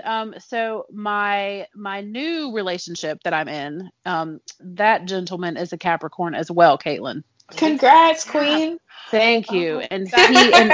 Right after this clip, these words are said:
Speaker 2: <laughs>
Speaker 1: yes, and I'm not
Speaker 3: that
Speaker 1: really
Speaker 3: makes
Speaker 1: sure.
Speaker 3: sense.
Speaker 1: Yes, I have not, I have heard bad things about Aries and Capricorn. Bad.
Speaker 3: Uh-oh.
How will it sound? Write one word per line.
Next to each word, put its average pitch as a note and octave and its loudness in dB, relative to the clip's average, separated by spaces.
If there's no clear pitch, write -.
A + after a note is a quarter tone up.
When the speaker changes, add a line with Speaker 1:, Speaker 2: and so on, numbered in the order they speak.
Speaker 2:
<laughs> G#3 -2
Speaker 1:
yes, G3 6
and G#3+ 0
I'm D#4+ 6
not D#4 0
Speaker 3:
that B3 -2
Speaker 1:
really A#3+ -2
Speaker 3:
makes C4+ -10
Speaker 1:
sure. A3+ -4
Speaker 3:
sense. G#3 -16
Speaker 1:
Yes, F#3+ -6
I A#3 4
have C#4 -12
not, C#4 -4
I A#3+ 0
have C#4+ -8
heard A#3 -10
bad G#3+ -4
things G3 -14
about F3+ -8
Aries F3 -12
and E3+ -16
Capricorn. C#3+ -10
Bad. C#3 -2
Speaker 3:
Uh-oh. C#3+ -12